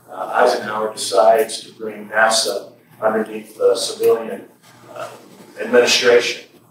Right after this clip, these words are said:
And shortly thereafter, uh, our first Mercury seven astronauts are selected.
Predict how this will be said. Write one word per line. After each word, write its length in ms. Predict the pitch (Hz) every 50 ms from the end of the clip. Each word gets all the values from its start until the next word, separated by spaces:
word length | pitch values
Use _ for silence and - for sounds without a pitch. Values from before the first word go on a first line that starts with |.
| _ -
And 400 | 95 - 113 110 113 113 110 - 143
shortly 420 | - - 147 147 147 147 143 127
thereafter, 800 | 123 123 123 - 147 127 127 127 127 - - - - - - - - _ _ _ _ _ _ -
uh, 300 | - 101 101 101 - -
our 380 | 120 123 123 123 120 120 120 -
first 720 | - - - 120 131 131 127 123 123 - - - - -
Mercury 380 | - - - - - 113 110 -
seven 400 | - - 139 131 - - - -
astronauts 640 | - - - - - - - - - - - 92
are 60 | 90 90
selected. 500 | - - - 90 82 - - - -